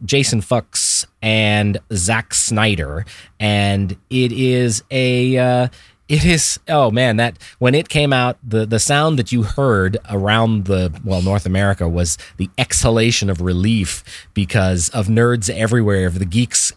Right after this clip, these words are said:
everywhere, because the D C Universe films, ever since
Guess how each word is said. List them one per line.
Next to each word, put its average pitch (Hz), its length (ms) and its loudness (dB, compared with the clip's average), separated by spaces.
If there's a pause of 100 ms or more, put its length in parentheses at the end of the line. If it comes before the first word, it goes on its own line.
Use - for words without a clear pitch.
everywhere, 104 560 0
because 92 560 -2 (320)
the 117 80 2
D 151 240 0
C 151 320 2
Universe 123 720 0
films, 107 500 2
ever 120 240 0
since - 520 0